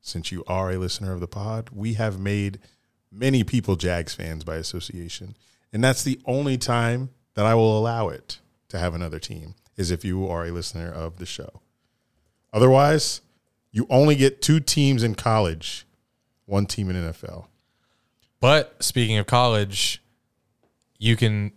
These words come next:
Speaker 2: I would recommend you start watching some, uh, Washington Husky games,
Speaker 1: Oh.
Speaker 2: some U S C games,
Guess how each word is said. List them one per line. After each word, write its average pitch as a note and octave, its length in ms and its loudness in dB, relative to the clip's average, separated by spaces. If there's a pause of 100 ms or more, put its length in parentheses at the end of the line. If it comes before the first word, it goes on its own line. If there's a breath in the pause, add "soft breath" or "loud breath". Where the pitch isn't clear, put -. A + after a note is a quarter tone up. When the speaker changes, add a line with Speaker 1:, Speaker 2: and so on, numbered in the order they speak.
Speaker 2:
I G#2+ 140 4
would A2 140 4
recommend A2 440 2
you G#2 120 -2
start G2+ 280 0
watching G2+ 500 0
some, F#2 500 0
uh, E2+ 380 -2 (100)
Washington G#2 480 0
Husky A#2+ 400 -2
games, D3+ 680 0
Speaker 1:
Oh. B2 320 -6
Speaker 2:
some G2+ 220 -6
U G#2 140 0
S F#2 120 -2
C C3+ 240 2
games, C#3 640 0